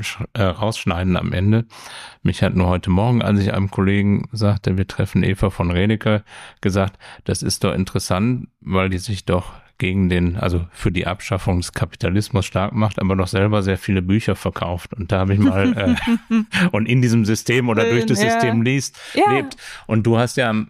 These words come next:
Speaker 1: bist eben eingestiegen und hast gesagt, ich bleib Philosophin, solange mich das trägt. So,
Speaker 2: Ja.
Speaker 1: also dich trägt ja auch das System. Und ich weiß, in der zweiten oder dritten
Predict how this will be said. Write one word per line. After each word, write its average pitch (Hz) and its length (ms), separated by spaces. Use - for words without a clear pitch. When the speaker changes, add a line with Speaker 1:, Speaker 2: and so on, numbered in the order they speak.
Speaker 1:
bist - 180
eben 110 200
eingestiegen 104 600
und 101 160
hast 104 180
gesagt, 104 320
ich - 140
bleib 123 300
Philosophin, 113 720
solange 110 460
mich 107 240
das - 220
trägt. - 420
So, 220 140
Speaker 2:
Ja. 220 200
Speaker 1:
also 98 200
dich 95 220
trägt - 320
ja 107 80
auch 95 160
das - 180
System. 92 560
Und 98 140
ich - 120
weiß, 104 280
in 107 100
der 98 100
zweiten 120 360
oder 101 160
dritten 117 460